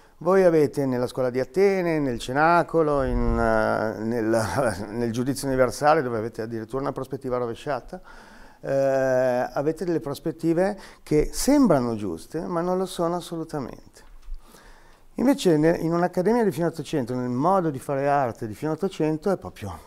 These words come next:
pesantemente portata. Ci si libera un po' da questo legame. A un certo punto si dice anche, teoricamente, l'occhio non è che vede, no? Con la luce, con tutto quanto,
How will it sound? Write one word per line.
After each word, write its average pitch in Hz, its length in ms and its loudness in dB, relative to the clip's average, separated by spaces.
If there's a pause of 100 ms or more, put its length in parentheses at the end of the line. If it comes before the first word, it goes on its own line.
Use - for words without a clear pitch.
pesantemente 135 840 -2
portata. 123 600 -10 (380)
Ci - 160 -6
si 208 260 -4
libera 226 440 2
un 220 160 -2
po' 175 220 2
da 170 100 -4
questo 147 360 -6
legame. 98 540 -10 (460)
A 156 60 0
un 165 80 2
certo 214 220 2
punto 196 300 4
si 180 140 -2
dice 190 280 -2
anche, 170 300 0
teoricamente, 185 760 0
l'occhio 190 360 2
non 147 140 -2
è 196 60 -2
che 127 160 -6
vede, 107 500 -8
no? 143 360 -2
Con 196 240 0
la 196 80 4
luce, 170 400 2
con 180 200 2
tutto 170 280 -6
quanto, 143 560 -2